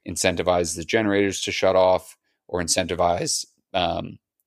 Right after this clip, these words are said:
anybody who can spin up load to, to put more load on the grid, 'cause you're actually being paid to take that power off the grid." Um, if you are co-located with a wind farm and you're a Bitcoin miner,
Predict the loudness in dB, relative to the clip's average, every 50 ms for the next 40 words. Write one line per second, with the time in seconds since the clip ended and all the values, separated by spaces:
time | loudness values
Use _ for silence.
0 | _ 0 0 2 2 2 0 0 -2 -4 -6 -6 -6 -6 -4 -2 0 2 2 2
1 | 0 -2 0 0 2 4 4 4 2 0 -4 _ _ _ _ _ _ _ _ -6
2 | -6 -6 -6 _ _ _ _ -12 -12 -4 -2 0 0 2 2 2 4 4 6 4
3 | 4 4 2 0 0 0 0 0 0 0 0 2 2 2 2 0 -4 -4 -4 -4
4 | -6 -6 -2 2 2 4 4 2 0 -2 -6 -8 -6 -4 -2 -2 -2 -2 -2 -2
5 | -2 0 0 0 2 2 0 -2 -2 -4 -4 -8 -8 -6 -4 -4 -4 -4 -8 _
6 | _ _ _ _ _ _ _ _ _ _ -4 -2 -2 0 0 -2 -4 -8 -12 -14
7 | _ _ _ _ _ _ _ _ _ _ _ _ _ _ 2 2 2 2 0 0
8 | 2 4 4 4 4 2 2 2 2 4 4 4 2 2 2 0 0 2 2 0
9 | -2 -2 -6 -10 -16 _ _ -2 0 0 2 0 0 0 0 0 0 -2 0 0
10 | 0 0 0 -2 -6 -8 -12 -12 -10 -8 -4 -2 -2 -2 -2 0 0 -2 0 -2
11 | -4 -2 0 0 -2 -2 -2 -4 -6 -10